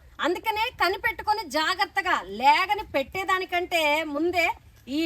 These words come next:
దీనికోసం ఎదురు చూస్తూ ఉండాలి మిత్రమా. దీన్ని కనిపెట్టుకొని ఉండాలి. అది తినకుండా మనం కాపాడుకుంటే గేదె మంచిగా పాలిస్తుంది. ఈయన అర్ధ గంటకి లేగైతే లెగిసింది మిత్రమా.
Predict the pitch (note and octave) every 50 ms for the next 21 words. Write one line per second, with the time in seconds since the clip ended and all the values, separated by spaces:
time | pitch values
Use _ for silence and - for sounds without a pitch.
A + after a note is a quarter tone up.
0 | D#4+ D#4+ D#4 A#3 G#3+ E4+ G#4 A4 A4 G#4+ G#4 G#4 G4+ - A4+ G#4+ G4+ - C4+ D#4
1 | D4+ F4+ F#4 - F#4+ F#4 - - F4+ D#4+ D4 C#4+ C4+ B3 A#3+ A3 A3+ A3 A3+ G#3+
2 | G3+ F#3 F3 F3+ A3 C4+ C4+ B3+ - D#4+ E4+ G#4 G#4+ A#4+ G#4 D#4 F4+ - G4 F4+
3 | E4 D4+ C#4+ C4+ B3+ A#3 - G3+ - - D4+ E4 F4 - F4 E4+ F4 G4 F#4+ E4+
4 | C#4 A#3+ - C4 C#4 D4+ - E4 D#4 D4 - D4 C4+ C4+ - D#4+ G#4 - - -
5 | - - A3 A#3+ C#4+ D4 D4 C#4+ D4+ E4 G#4+ F4 F4 E4 - C#4 A#3+ G#3+ G3+ F#3
6 | - - - D4+ C#4 - - - - - - - - - - - - - - -
7 | - - - - - - - - - - - - - - - - - - - -
8 | _ _ - - - - - - - - - - - - - - - - - -
9 | - - - - - - - - - - - - - - - B3 C4+ D#4+ F4+ G4
10 | G4 G4 E4 B3+ A3 A#3+ D4 D#4+ D#4+ D#4 D4 D#4 - - D4+ D#4 E4+ A4 C5+ -
11 | - A3+ - F3+ G#3+ A#3+ B3 C#4 D#4 D#4 - - D#4+ C#4 B3+ B3+ B3+ B3 D#4 C#4+
12 | C4+ C4 B3+ - A#3+ A#3+ A#3+ C4